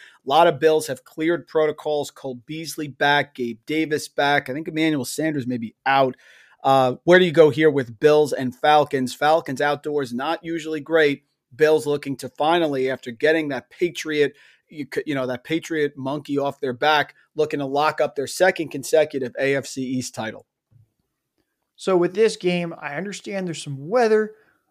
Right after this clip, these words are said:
Speaker 2: I'm not a meteorologist, but some people that are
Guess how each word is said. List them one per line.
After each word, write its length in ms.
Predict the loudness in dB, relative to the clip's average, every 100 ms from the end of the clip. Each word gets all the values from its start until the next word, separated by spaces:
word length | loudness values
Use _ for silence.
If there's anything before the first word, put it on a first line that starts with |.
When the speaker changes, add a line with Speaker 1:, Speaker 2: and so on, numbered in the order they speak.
| _ _ _ _ _ _
Speaker 2:
I'm 140 | -4 0
not 180 | 2 2
a 40 |
meteorologist, 960 | 0 -4 0 2 2 0 -2 -6 -6 -16 -4
but 320 | -2 -2 -6
some 160 | -12 -10
people 460 | -6 -4 0 0
that 300 | -2 -8 -12 _ _ _ _ _ _
are 480 | 0 0 0 -4